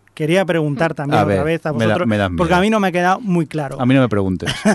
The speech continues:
Speaker 1: ¿Qué gana Delos, eh, ocultando que haya grabado a toda la gente.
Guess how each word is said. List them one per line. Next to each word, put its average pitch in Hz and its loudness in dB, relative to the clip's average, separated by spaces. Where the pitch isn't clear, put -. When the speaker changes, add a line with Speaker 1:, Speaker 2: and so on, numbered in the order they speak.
Speaker 1:
¿Qué 277 0
gana 214 0
Delos, 208 -4
eh, 156 0
ocultando 202 0
que 170 2
haya 190 2
grabado 185 0
a 165 -2
toda 156 -2
la 127 -8
gente. 131 -12